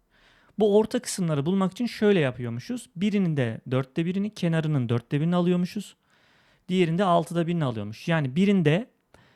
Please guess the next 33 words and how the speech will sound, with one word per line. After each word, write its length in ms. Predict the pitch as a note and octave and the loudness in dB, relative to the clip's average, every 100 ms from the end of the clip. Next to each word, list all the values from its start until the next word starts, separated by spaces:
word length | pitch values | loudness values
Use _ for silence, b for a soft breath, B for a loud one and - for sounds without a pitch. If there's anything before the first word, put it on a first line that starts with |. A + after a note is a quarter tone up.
| b _ - | b _ -4
eee, 800 | C#3 C#3 C3+ C3+ C3 C3 C3 - _ _ | -2 0 -2 -2 -2 -2 -4 -8 _ _
büyük 320 | C3 D3 E3+ E3 | 0 2 2 2
olanda 560 | C3+ A#2 G#2+ G#2+ G2 - _ _ | 0 0 0 -4 -8 -14 _ _
kenar 300 | - D3 D#3+ | -4 0 2
uzunluğunu 600 | D3+ C3+ C3 A#2+ A2+ G2+ - G#2 | 0 0 0 -2 -4 -6 -8 -4
dörde 340 | G#2+ G#2 A#2 C#3+ | -2 0 0 2
bölüyoruz. 520 | F3+ F#3 F#3+ - - _ b b b b | 2 2 0 -8 -18 _ b b b b
Çünkü 360 | - D3+ C3+ - - _ | -12 -8 -6 -6 -8 _
küçük 240 | C#3+ D#3 | -10 -10
sayıya 280 | - B2 A2+ | -4 -4 -2
bölersek 280 | A#2 F3 - | -4 -6 -4
daha 180 | B2+ G#2+ | -4 -4
büyük 140 | G2+ | -6
sonuç 240 | - G#2 | -10 -12
çıkar. 200 | - - | -10 -6
O 60 | D3+ | -4
yüzden 280 | A#2 A#2 A2 | -4 -4 -4
baştaki 380 | A2 - A#2 A2 | -6 -6 -12 -10
dört 220 | G#2 - | -10 -10
olması 280 | G2+ F#2+ - | -10 -12 -12
gerekir. 400 | A2 A#2 G#3 - b b b - | -12 -8 -10 -10 b b b -8
Da 200 | E3+ - | -6 -6
bu 180 | D#3+ D#3 | -4 -4
çok 240 | - D#3 | -2 -4
önemli 340 | C#3 B2 A#2+ D#3+ | -2 -2 -2 -2
değil 200 | C#3 A2 | -4 -6
aslında. 460 | - A2+ A#2+ G#3 - b b b b C3+ | -8 -6 -4 -4 -6 b b b b 0
Diğerinde 500 | F#3 A#3 G#3+ F3+ E3+ | 2 4 2 2 2
de 80 | A3+ | 2
altıda 500 | D#3+ E3+ F3 F#3+ F#3+ | 4 2 2 0 0
birini 180 | F#3+ | 2
aldığımız 480 | F#3 D#3+ B2+ B2+ B2 | 2 2 0 -2 -2
için 380 | B2 - A3 A3+ | -6 -2 -2 -4